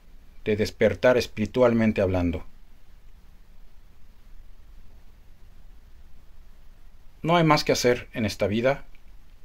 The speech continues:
Ya fuimos ricos en otra vida, ya fuimos muchas cosas en otras vidas.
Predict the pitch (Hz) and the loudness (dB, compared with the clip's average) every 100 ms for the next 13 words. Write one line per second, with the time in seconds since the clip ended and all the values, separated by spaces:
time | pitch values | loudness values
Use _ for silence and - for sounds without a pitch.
0 | - - - - - - - 113 135 147 | -18 -18 -18 -20 -18 -18 -8 2 2 6
1 | 139 113 127 - 151 147 - 107 104 104 | 6 8 6 8 8 8 6 2 4 6
2 | 98 143 143 147 143 - - - - - | 6 6 4 4 0 -12 -14 -14 -14 -14
3 | - - - 113 131 117 107 - - - | -14 -6 2 2 4 4 4 2 -8 -16
4 | - - - - - - - - - - | -18 -18 -18 -16 -14 -14 -14 -18 -18 -18
5 | - - - - - - - - - - | -18 -18 -16 -16 -16 -16 -18 -18 -20 -20
6 | - - - - - - - - - - | -20 -20 -20 -18 -16 -16 -16 -20 -20 -20
7 | - - - - - - - - - - | -20 -18 -16 -16 -16 -16 -16 -16 -16 -14
8 | - - - - - - - 143 160 143 | -14 -14 -16 -14 -14 -12 -4 -2 0 0
9 | - 123 104 - 101 104 104 90 110 127 | 0 0 0 0 0 2 2 4 4 4
10 | 127 - - | 2 0 -6